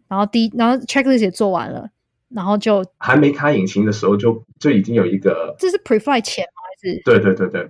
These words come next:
Speaker 2: pre-flight 的时候你就可以说我，我要 ramping out，ramping out 就是我要准备离开了。
Speaker 1: 然后 check out 的意思。
Speaker 2: 对，离开学校，对，我要准备一个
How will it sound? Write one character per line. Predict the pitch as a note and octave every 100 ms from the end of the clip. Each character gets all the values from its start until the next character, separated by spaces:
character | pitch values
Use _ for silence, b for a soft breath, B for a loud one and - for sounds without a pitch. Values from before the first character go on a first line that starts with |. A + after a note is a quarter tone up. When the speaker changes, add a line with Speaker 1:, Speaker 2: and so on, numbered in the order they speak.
| _
Speaker 2:
pre-flight | - A2+ B2+ -
的 | A2
时 | G2+
候 | F#2+ G2+ F#2
你 | F#2
就 | A#2
可 | A2+ A2+
以 | F#2+
说 | - F#2+ F#2+ G2
我， | G2 F#2 - b _
我 | G2
要 | G#2+
ramping | G#2+ A#2 A2+ A2 G#2
out，ramping | G2 G2 G#2 B2+ C3 B2
out | A#2+
就 | A#2+
是 | A#2 A#2 A#2 _ _ _
我 | - F#2+ F#2
要 | A#2
准 | - F#2
备 | A2
离 | G#2 F#2
开 | - G2+ F#2
了。 | F#2
Speaker 1:
然 | G#3
后 |
check | A#3 E4 E4
out | E4 C4
的 | A#3+
意 | B3
思。 | G#3+ - F#3+ E3+
Speaker 2:
对， | G2+ F2+ - _
离 | G#2+ A2+
开 | - C3
学 | C3+ G2+
校， | F#2+ G#2+ F#2+ - -
对， | A#2
我 | F#2+ F#2+
要 | A#2+
准 | A#2+ F#2+
备 | A2+ A2
一 |
个 | G2+ G2 F2 E2+